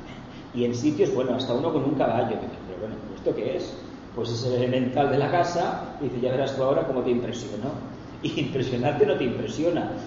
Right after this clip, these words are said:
Según cómo, según cómo, si han habido malas historias, y el nivel de este elemental es un poco especial, burlón, un poco más, más denso,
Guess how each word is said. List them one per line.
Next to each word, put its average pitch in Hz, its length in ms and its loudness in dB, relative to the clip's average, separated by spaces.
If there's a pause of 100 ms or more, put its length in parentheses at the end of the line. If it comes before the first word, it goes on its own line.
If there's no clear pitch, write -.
(140)
Según 175 460 4
cómo, 143 500 6
según 139 380 -2
cómo, 127 340 2
si 131 140 0
han 135 120 0
habido 131 220 2
malas 120 340 0
historias, 113 600 -2 (560)
y 120 100 2
el 117 140 4
nivel 131 320 4
de 143 140 8
este 120 320 4
elemental 117 640 2
es 113 60 -2
un 117 140 -4
poco 117 240 -2
especial, 117 460 -2
burlón, 110 440 -2
un - 120 -4 (100)
poco 110 80 -4
más, 107 280 -4 (380)
más 120 240 0
denso, 135 560 0